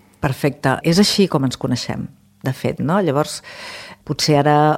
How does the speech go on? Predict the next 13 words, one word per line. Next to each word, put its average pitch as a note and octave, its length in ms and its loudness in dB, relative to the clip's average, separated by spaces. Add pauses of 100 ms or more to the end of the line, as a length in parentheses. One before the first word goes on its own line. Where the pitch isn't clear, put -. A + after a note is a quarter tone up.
(120)
ho D#3 100 0
simplificaré D#3 640 2
molt, E3+ 360 2
però D3+ 180 2
realment D3 500 2
tot D#3 220 2
està D3 240 2
bé C3 80 2
com C#3 160 2
està, B2 300 -2 (340)
perquè D3 180 0
tots D#3 220 2
estem D#3 320 0